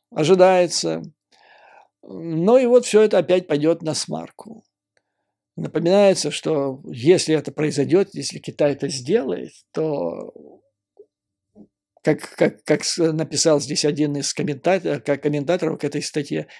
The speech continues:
«Кто же из европейцев будет покупать ваши электронные товары? Кто из них будет покупать ваши машины?»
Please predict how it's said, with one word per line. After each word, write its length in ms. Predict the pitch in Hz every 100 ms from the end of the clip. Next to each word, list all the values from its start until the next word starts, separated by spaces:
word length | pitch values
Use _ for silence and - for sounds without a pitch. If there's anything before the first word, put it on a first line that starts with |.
| _
«Кто 240 | - 240
же 140 | 214 214
из 100 | 156
европейцев 840 | 180 185 180 196 196 - 165 143
будет 380 | 135 185 175 -
покупать 540 | 147 147 147 175 175
ваши 380 | 147 160 - 160
электронные 800 | 170 143 143 - 160 160 156 147
товары? 640 | 147 143 143 143 139 143
Кто 260 | 147 - 202
из 180 | 214 160
них 200 | 185 156
будет 320 | 170 170 160
покупать 500 | 160 156 143 165 156
ваши 320 | 165 156 156
машины?» 720 | 151 156 - - 151 147 156